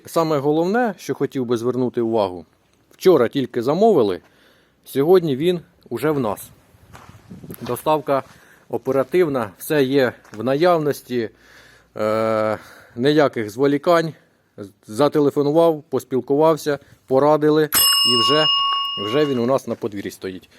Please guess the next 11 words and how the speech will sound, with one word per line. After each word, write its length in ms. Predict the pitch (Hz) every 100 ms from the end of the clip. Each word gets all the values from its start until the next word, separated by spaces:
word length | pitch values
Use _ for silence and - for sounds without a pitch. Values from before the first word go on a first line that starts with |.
| _ _ _
Ось 140 | 113 104
так 240 | 98 101
усе 160 | 101 98
запаковано, 680 | 101 - - 208 170 160 - - - -
на 120 | 127 131
піддончику. 840 | - 113 151 190 156 151 147 123 _ _ _ _ - - - _ - - -
Е, 380 | 110 107 107 107
все 260 | 107 - 139
культурно, 680 | 143 127 165 180 156 147 123 - - _ - _ _ - - - - -
е, 40 | 110 107 104
гофрокартон, 880 | 104 147 139 131 143 139 190 180 160